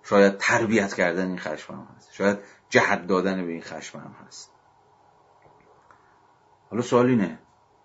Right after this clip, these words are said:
ما از چی خشمگینیم؟ چه چیز ناراحتمون می‌کنه؟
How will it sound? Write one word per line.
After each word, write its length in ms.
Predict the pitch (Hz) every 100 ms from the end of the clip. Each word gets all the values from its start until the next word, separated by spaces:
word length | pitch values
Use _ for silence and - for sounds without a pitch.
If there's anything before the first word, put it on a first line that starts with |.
| _ _ _ _ _ _ _ _ _
ما 100 | -
از 80 | 110
چی 140 | -
خشمگینیم؟ 580 | 120 92 82 - 76 67 - _ _ _ _ _ _ _ _ _ _ _ _ _ _ _ _ _ _ _ _ _ _ _ _ _
چه 100 | 117
چیز 240 | 107 104
ناراحتمون 800 | 104 98 90 85 90 95 90 78
می‌کنه؟ 420 | 76 69 - -